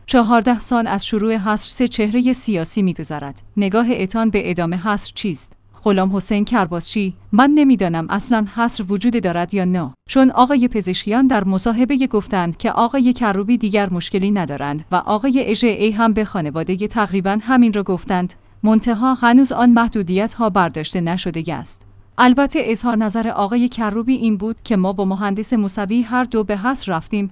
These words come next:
و خوب است برای هر دوی ما رفع ممنوعیت‌ها صورت گیرد، ولی خب حالا اگر حصر برطرف شده دیگر ادامهٔ این ممنوعیت‌ها معنا ندارد. واقعاً نمی‌فهمم چرا هنوز محدودیت برای آقای کروبی ادامه دارد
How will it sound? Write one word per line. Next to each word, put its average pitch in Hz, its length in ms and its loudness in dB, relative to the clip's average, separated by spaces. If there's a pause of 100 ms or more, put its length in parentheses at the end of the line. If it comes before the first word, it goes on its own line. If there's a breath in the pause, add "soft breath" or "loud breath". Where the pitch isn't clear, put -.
و 196 60 0
خوب 254 220 -4
است 220 240 -2
برای 233 300 0
هر 262 240 -2
دوی 220 360 -2
ما 190 140 -2
رفع 185 380 -4
ممنوعیت‌ها 185 760 -2
صورت 196 400 -6
گیرد، 180 340 -4 (220 soft breath)
ولی 185 220 0
خب 254 220 -4
حالا 233 260 0
اگر 254 280 0
حصر 247 400 -4
برطرف 190 460 -2
شده 202 340 -4 (180 soft breath)
دیگر 226 360 0
ادامهٔ 208 400 0
این 226 220 0
ممنوعیت‌ها 190 720 -2
معنا 185 320 0
ندارد. 143 580 -6 (120)
واقعاً 269 400 4
نمی‌فهمم 196 640 4
چرا 277 280 0
هنوز 247 380 4
محدودیت 220 680 0
برای 247 300 4
آقای 226 400 2
کروبی 214 540 0
ادامه 196 340 2
دارد 165 340 -2